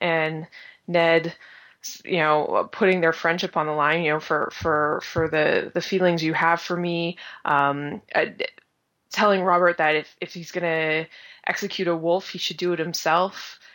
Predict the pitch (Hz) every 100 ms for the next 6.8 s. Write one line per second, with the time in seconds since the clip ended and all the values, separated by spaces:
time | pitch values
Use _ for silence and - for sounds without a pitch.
0 | _ - - 190 - _ - - - -
1 | 262 247 165 160 156 151 156 160 - 175
2 | 165 165 165 - - 165 160 165 160 -
3 | - - - - - - - - - -
4 | 180 190 190 190 - - - _ _ _
5 | _ _ _ - - - - 156 - 330
6 | 339 - - 117 139 - -